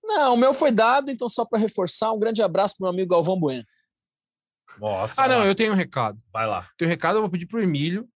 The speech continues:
Speaker 3: O Emílio vai tá com a gente agora na cobertura. Eu, Emílio e Zito, a gente vai cobrir G E Palmeiras agora direto. Eu queria que o Emílio falasse aí redes sociais, não sei o quê, falasse aí pra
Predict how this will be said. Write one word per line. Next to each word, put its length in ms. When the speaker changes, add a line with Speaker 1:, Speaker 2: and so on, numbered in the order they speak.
Speaker 3:
O 60
Emílio 200
vai 120
tá 180
com 120
a 40
gente 240
agora 200
na 100
cobertura. 580
Eu, 440
Emílio 440
e 80
Zito, 300
a 40
gente 100
vai 80
cobrir 440
G 160
E 100
Palmeiras 600
agora 300
direto. 320
Eu 80
queria 180
que 80
o 40
Emílio 340
falasse 500
aí 300
redes 340
sociais, 840
não 80
sei 160
o 60
quê, 500
falasse 360
aí 80
pra 300